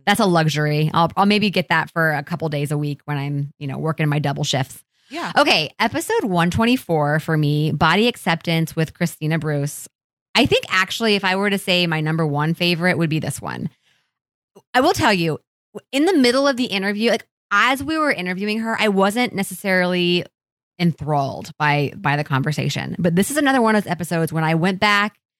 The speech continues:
Speaker 1: I listened to it the first time, loved it. Listened to it again for a second time, and I'm just, it will be one of those episodes that I recommend to everyone to listen to. You know,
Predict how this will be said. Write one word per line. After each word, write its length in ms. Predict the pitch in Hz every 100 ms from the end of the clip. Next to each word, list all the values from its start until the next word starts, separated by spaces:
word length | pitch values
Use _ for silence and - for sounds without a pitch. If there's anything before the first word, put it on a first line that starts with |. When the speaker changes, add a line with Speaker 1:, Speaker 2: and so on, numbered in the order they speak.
| _ _
Speaker 1:
I 80 | 180
listened 200 | 180 240
to 60 | 269
it 80 | 269
the 60 |
first 280 | 285 208 -
time, 300 | 180 175 165
loved 300 | 170 156 139
it. 200 | 143 - - _ _ -
Listened 160 | 220 226
to 100 | 269
it 60 |
again 280 | 226 208 202
for 460 | 190 180 165 - - _ _ -
a 80 | -
second 320 | 208 190 151
time, 320 | 165 147 147
and 100 | 170
I'm 120 | 165 165
just, 320 | 175 - - _ _ _ _ _ _ _ _ -
it 120 | 220
will 140 | 254 247
be 240 | 247 247
one 200 | 214 208
of 220 | 202 190
those 200 | 185 185
episodes 520 | 165 170 185 190 196 175
that 80 |
I 40 | 165
recommend 640 | 160 170 160 151 156 151 -
to 140 | 170
everyone 500 | 139 143 160 147 147 156
to 80 |
listen 300 | 147 147 - -
to. 200 | 85 160
You 80 |
know, 100 | 156